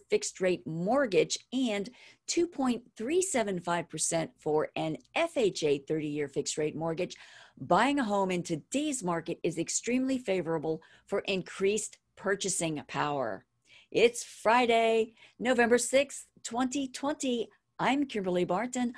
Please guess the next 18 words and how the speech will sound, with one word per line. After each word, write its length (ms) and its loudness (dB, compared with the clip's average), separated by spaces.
of 180 0
Kinetic 600 0
Realty 400 -2
with 220 -2
your 300 0
Maryland 640 -2
Market 340 -4
Minute, 320 -4
your 140 0
weekly 280 -2
snapshot 580 -2
of 120 0
what's 220 -4
happening 560 -2
at 120 0
a 60 -2
local 380 0
level 360 2